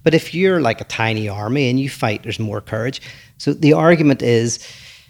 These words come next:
that actually giving yourself to a cause wholly and completely without reserve, and yet simultaneously being open to being wrong and,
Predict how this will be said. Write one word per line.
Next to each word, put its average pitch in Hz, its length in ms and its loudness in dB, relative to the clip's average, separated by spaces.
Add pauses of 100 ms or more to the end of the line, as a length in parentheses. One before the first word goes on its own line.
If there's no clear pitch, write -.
(180)
that 120 360 2 (100)
actually 120 800 -2 (580)
giving 160 280 6
yourself 143 440 2
to - 180 0
a 113 60 2
cause 110 580 -2
wholly 165 560 4
and 127 140 2
completely 117 580 -2
without 135 540 -2
reserve, 117 680 -2 (300)
and 135 140 2
yet 139 200 2
simultaneously 143 1200 0
being 131 520 0
open 120 320 -2
to 117 100 -4
being 110 440 -2
wrong 120 680 -2
and, 117 260 -4